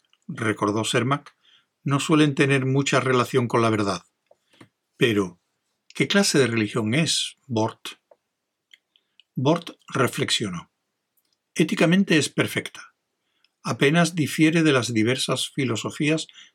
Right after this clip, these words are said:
del viejo imperio. Alto valor moral y todo eso. Desde este punto de vista no tiene nada que envidiar. La religión es una de las grandes influencias civilizadoras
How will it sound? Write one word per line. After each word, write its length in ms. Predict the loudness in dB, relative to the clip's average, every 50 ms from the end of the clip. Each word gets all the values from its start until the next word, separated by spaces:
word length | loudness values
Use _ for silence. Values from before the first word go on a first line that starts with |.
| _ _
del 180 | -2 -2 0 0
viejo 280 | 0 -2 -2 0 0
imperio. 500 | -2 0 0 -2 -2 -2 -4 -6 -10 _ _ _ _ _ _ _ _ _ _ _ _ _ _ _ _ _ -20 -20 _ _ -4
Alto 440 | 0 2 2 2 0 0 -2 0
valor 360 | 2 2 2 2 2 2 0 0
moral 500 | 0 0 2 4 4 4 2 0 -2 -6 _ _ _ _ _ _
y 160 | -8 -6 -4
todo 340 | -2 0 0 0 0 -2 -4
eso. 280 | -4 -6 -6 -6 -8 -12 _ _ _ _ _ _ _ _ _ _ _ _ _ _ _ _ _ _ _ _
Desde 400 | -2 0 0 0 0 0 0 0
este 260 | 0 0 -2 -2 -2
punto 320 | -2 -2 -4 -4 -4 -2 -2
de 100 | -2 0
vista 320 | 0 0 0 0 -2 -2
no 120 | -2 -2
tiene 280 | -4 -4 -2 -2 -2 -2
nada 340 | 0 0 0 0 0 -2 -2
que 180 | -2 0 0
envidiar. 500 | 0 0 0 0 -2 -2 -2 -4 -4 -8 -10 -14 _ _ _ _ _ _ _ _ _ _ _ _ _ _
La 180 | -4 -2 -2 0
religión 840 | 0 0 -2 -2 -2 -2 -2 -2 -4 -4 -2 0 2 4 4 4 4
es 180 | 2 0 0
una 180 | -2 -4 -2 -2
de 80 | -2 -2
las 180 | -4 -4 -6
grandes 400 | -4 -2 -2 0 0 0 -2 -2
influencias 720 | -4 -6 -6 -4 -2 -2 -2 -2 -2 -2 -2 -4 -4 -4 -8 -18 -20 -20 -20 -20 _
civilizadoras 1400 | -12 -12 -12 -12 -14 -18 -18 -6 0 2 2 4 4 2 0 -2 -2 -2 -2 -2 0 0 0 2 0 0 -2 -4